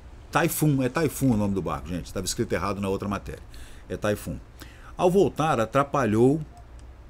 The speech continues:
a orça do barco Sereno. Você vê? Ele saiu batendo nos barcos, né? É, com esses incidentes, o Charito, que era argentino,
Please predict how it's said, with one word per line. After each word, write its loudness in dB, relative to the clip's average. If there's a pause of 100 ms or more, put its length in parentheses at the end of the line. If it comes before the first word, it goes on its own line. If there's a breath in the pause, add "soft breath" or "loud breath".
(520)
a 0 (840)
orça 2
do 2
barco 0
Sereno. 4 (300)
Você -4
vê? 2 (1200 loud breath)
Ele -10
saiu 4
batendo 2
nos -4
barcos, -6
né? -6 (800 loud breath)
É, 2
com 0
esses 6
incidentes, 2
o -2
Charito, 4
que 0
era 0
argentino, -2